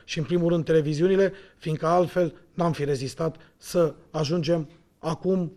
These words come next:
unde suntem. Încă n-am realizat nimic, mai sunt trei meciuri în care trebuie să facem patru puncte, sper să le facem,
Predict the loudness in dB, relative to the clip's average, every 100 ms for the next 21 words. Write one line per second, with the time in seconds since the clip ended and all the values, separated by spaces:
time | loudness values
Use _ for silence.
0 | _ _ -6 0 0 0 -8 -8 -14 -16
1 | _ _ -6 0 2 6 8 8 8 6
2 | 2 2 2 2 0 -12 _ _ -8 -2
3 | -2 2 2 2 0 0 -2 0 0 2
4 | 0 0 0 0 0 0 0 0 0 -2
5 | -4 2 0 0 -14 _ _ -20 _ -12
6 | 2 4 4 2 0 0 -2 -2 -2 -2
7 | -2